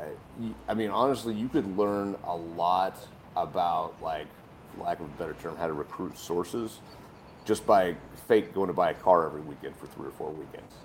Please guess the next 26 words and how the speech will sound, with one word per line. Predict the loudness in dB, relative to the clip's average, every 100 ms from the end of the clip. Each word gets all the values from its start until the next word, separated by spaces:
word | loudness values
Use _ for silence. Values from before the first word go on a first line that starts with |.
| -20 -20 -20 -6
You | -4
know, | -4 -2
just | 0 4
show | 4
up | 4
to |
the | 2
lot | 4 8 10 8 4 -12
and | -8 -8 -8 -14 -18 -18 -18 -18 -20 -20 -8
you | 2 4
have | 6
no | 4
intentions | 4 0 -2
of | -2
buying | 2 0
some | -2 -4
bullshit, | -2 -2 -2 -4 -6 -10 -18 -18 -20 -18 -2
but | 6 6 6 -2
just | -6 -2
kinda | 2 2
go | 8 6
along | 8 4 4
with | 0
it | -12 -14 -14 -8
and | -6 -4
just, | -4 -6